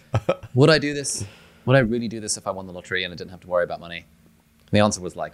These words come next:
Speaker 2: "Probably not." Like, I
Speaker 1: Yeah.
Speaker 2: would much rather be in the studio with my team thinking what cool YouTube video we can make to share a concept from psychology than
Speaker 1: Totally.
Speaker 2: being here on the phone to radiology.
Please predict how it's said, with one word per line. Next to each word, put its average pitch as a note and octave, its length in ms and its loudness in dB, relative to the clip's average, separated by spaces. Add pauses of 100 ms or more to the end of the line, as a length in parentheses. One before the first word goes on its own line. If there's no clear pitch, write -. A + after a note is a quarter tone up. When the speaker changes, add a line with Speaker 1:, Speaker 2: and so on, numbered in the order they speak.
(160)
Speaker 2:
"Probably C3+ 200 0
not." D#2+ 240 -2 (160)
Like, E2 180 0
I F2 60 0
Speaker 1:
Yeah. G2+ 60 6
Speaker 2:
would F#2+ 100 2
much G2+ 220 -2
rather F#2+ 180 -4
be F2 140 -8
in E2+ 60 -10
the E2 60 -14
studio E2 360 2
with E2 100 -4
my D#2+ 140 0
team E2 440 -4
thinking F2 300 -10
what E2 200 2 (140)
cool F2 240 0
YouTube F2 280 -8
video E2+ 180 -10
we D#2+ 100 -8
can D#2+ 120 -18
make D2+ 220 -6
to E2+ 80 -10
share E2 300 0
a D2+ 180 -6
concept - 420 -8
from E2 100 -20
psychology D#2 480 -6 (320)
than E2+ 240 4
Speaker 1:
Totally. D2+ 320 -2 (140)
Speaker 2:
being E2+ 240 2
here E2 160 -2
on D#2+ 40 -8
the D#2+ 60 -14
phone D#2 180 -10
to D2 80 -20
radiology. D2 440 -16